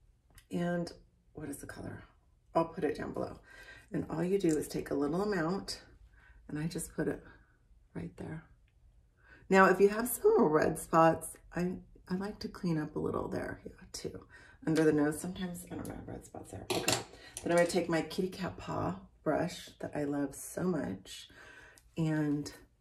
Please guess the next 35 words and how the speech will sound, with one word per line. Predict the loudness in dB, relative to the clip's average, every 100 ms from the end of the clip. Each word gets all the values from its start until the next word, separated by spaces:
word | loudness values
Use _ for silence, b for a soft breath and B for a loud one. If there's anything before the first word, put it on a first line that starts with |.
| _ _ _ -6
just | -4 -4 -8
clean | -6 2 4 4
up | 4 0 -4
and | -4 -2
brighten | -2 0 0 0 0 -2 -4
all | -4 -4 -4
under | -4 -4
the | -6
eyes. | -6 -6 -6 -6 -2
And | 0
then | 2
it | 0
kind | 0 0 2
of | 8
gives | 8 10
you | 8
a | 8
little | 6 4 2 -8 0
lifting | 2 2 2 2 2 -4 B B B _ _ _ _
too, | 2 8 10 10
because | 8 4 -2
you | -2
kind | -2 -2
of | -2
go, | -2 -2 -2 -4 -6 -8
like, | -6 -4 -4
right | -4 -2 0 0 0 -2
under | -4 -4
there. | -4 -2 -4 -4 B B B B B _ -8
And | -6 -6 -6 -8
I | -8
love | -8 -8
that, | -6 -6 -8 -12
okay. | -12 -10 -8 -8 -8 _ _ b b b b b _ _ -4
And, | 0 2 4 2 2